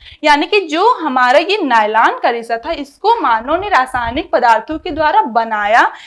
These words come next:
इसलिए इसको संश्लेषित रेशा कहा जाता है। जो हमारा नायलॉन है इसे ताप सुनम्य और संश्लेषित रेशा भी कहा जाता है।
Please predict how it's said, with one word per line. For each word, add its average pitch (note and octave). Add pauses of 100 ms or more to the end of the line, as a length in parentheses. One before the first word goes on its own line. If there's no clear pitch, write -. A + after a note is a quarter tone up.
(120)
इसलिए G#4
इसको G4
संश्लेषित C#4
रेशा A#3
कहा E4+
जाता F#3
है। E3+ (640)
जो E4+
हमारा G4
नायलॉन D4
है G4+ (280)
इसे F4
ताप C4
सुनम्य G#4
और A#4
संश्लेषित C#4
रेशा C#4
भी G4
कहा C4
जाता F#3+
है। F#3+